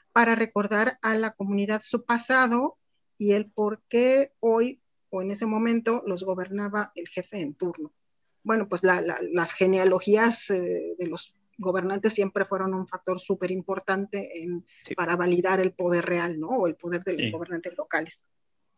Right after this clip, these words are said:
Speaker 1: Eh, Celia Herrera, excelentes presentaciones de los tres ponentes. Y creo que ya terminamos con las preguntas. No sé si ustedes quisieran agregar algo más antes de cerrar.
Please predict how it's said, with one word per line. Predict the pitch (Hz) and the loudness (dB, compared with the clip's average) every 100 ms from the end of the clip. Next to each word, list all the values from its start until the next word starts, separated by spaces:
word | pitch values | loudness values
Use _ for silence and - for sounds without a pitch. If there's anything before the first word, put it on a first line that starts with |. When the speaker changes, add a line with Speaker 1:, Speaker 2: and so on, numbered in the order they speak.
| _ _ _ _ _ _ _ _ _ _ _ _ _ _ _ _ _ _ | _ _ _ _ _ _ _ _ _ _ _ _ _ _ _ _ _ _
Speaker 1:
Eh, | 196 190 190 | 0 2 2
Celia | - 220 226 220 | 4 6 8 8
Herrera, | 214 240 254 277 277 | 8 8 8 8 4
excelentes | 220 - 202 214 233 | 2 -2 -2 -2 -4
presentaciones | - 196 196 185 196 214 214 220 | -6 -8 -6 -4 -2 0 0 0
de | 208 | 0
los | 190 196 - | -2 -4 -2
tres | 214 214 | -2 -2
ponentes. | - 233 254 285 285 302 359 508 - - _ - - - _ _ - | 0 4 6 6 6 4 2 0 -10 -20 _ -20 -20 -20 _ _ -8
Y | 262 285 320 370 _ _ _ _ _ _ _ _ _ _ | -2 0 -2 -6 _ _ _ _ _ _ _ _ _ _
creo | - 214 226 226 | -10 -6 -6 -4
que | 220 214 | -2 0
ya | 208 208 214 - _ _ _ _ _ | 0 0 -2 -8 _ _ _ _ _
terminamos | 185 180 185 202 196 190 | -4 -2 0 0 -2 -6
con | - 175 | -12 -10
las | 175 - | -10 -6
preguntas. | 202 208 262 269 302 - - _ _ _ _ _ - | -4 2 2 2 0 -2 -8 _ _ _ _ _ -6
No | 208 208 | -4 -2
sé | 226 | -2
si | 226 | -2
ustedes | 202 220 214 226 | -4 -2 -2 -4
quisieran | - - 208 214 214 | -6 -2 0 0 -2
agregar | 196 196 208 220 | -2 -2 2 4
algo | 254 247 | 4 4
más | 240 269 285 | 6 6 4
antes | 254 262 254 | 2 0 -2
de | 247 240 | -2 -2
cerrar. | 240 240 277 302 | -2 0 0 0